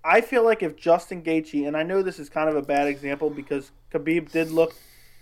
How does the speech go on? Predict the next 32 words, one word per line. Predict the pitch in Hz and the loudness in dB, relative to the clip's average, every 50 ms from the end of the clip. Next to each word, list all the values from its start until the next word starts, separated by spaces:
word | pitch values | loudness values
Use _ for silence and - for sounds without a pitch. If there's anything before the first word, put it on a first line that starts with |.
| - - | -8 -4
good | 175 175 175 | -2 0 0
on | 180 170 | 0 -2
the | 165 151 | -2 -4
feet | 156 - 165 170 165 - | -4 -4 -6 -6 -4 -2
there, | 185 180 185 196 196 - - - - - _ - - - - | 0 2 2 2 0 -2 -10 -20 -20 -20 _ -20 -20 -6 0
but | - 190 | 2 4
it | 208 | 6
was | 214 202 196 | 6 4 2
because | 214 - - 262 226 - | 0 2 4 4 4 4
Justin | - - 208 208 - - 196 175 | 4 6 6 6 4 2 -4 -4
was | 156 151 - | -4 -4 -2
so | - 185 175 | 0 0 0
scared | 165 - - - 170 165 160 | -2 -2 0 4 4 4 4
of | 151 | 4
that | 135 135 139 - | 0 -6 -4 -2
takedown. | - 160 147 - - 147 - - | 0 -2 0 -2 -6 -10 -10 -10
He | - 170 | -12 -14
did | 175 170 165 | -12 -6 0
not | 165 170 170 165 143 | 2 4 4 4 2
want | 160 160 | 0 -2
to | 151 | -2
get | 147 147 147 | -2 -2 0
taken | 160 151 143 147 | 0 0 0 0
down | 139 143 139 135 | -2 -2 -2 -2
at | 131 131 | 0 2
all. | 147 151 139 127 - - - - - - - - - - - - | 2 4 4 2 0 -6 -14 -20 -20 -20 -20 -20 -20 -20 -6 2
But | 170 170 | 4 6
I | 170 165 | 6 6
feel | - 208 220 226 | 4 6 6 8
like | 233 220 214 196 | 8 6 6 2
if | 170 160 - | -4 -6 -2
Gaethje, | 180 185 196 190 - 180 160 147 | -2 -2 -2 -2 -6 -10 -12 -12